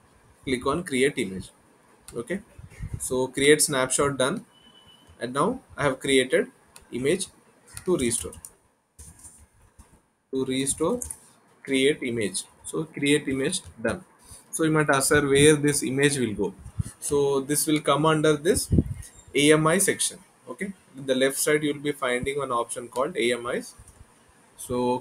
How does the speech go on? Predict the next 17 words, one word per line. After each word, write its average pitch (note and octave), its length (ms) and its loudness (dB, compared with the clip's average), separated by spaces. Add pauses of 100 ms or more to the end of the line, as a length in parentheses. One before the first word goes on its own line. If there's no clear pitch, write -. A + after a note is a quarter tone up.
click C#3+ 280 -2
on D3 140 0
this C#3 120 -2 (200)
A B2+ 40 2 (140)
M B2 60 -4 (100)
I. - 20 -2 (1300)
So C3+ 100 -2 (360)
as C3+ 160 0
you C#3 120 -6
can C#3 100 -2 (100)
see, F#3 120 0 (960)
this D#3 200 -2
is C#3+ 60 -4 (120)
my A3 60 2 (460)
image. G#2+ 260 0 (580)
Okay, A3+ 160 -4 (1800)
so D3 80 0